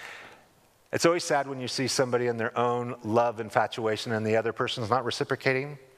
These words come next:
Happens in the church a lot. "Oh, Pastor Rick,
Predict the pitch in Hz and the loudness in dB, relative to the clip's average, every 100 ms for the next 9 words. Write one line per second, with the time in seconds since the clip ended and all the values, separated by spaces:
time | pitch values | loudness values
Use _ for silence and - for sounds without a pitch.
0 | _ - 131 127 110 110 101 123 - 101 | _ 6 6 6 -6 -6 0 0 0 2
1 | 95 87 - - - _ _ _ _ _ | 2 2 -4 -20 -20 _ _ _ _ _
2 | - - - - - - - 160 180 170 | -20 -16 -14 -14 -14 -16 0 2 2 0
3 | - 175 - 170 147 156 143 | 0 -2 -2 -2 2 0 -2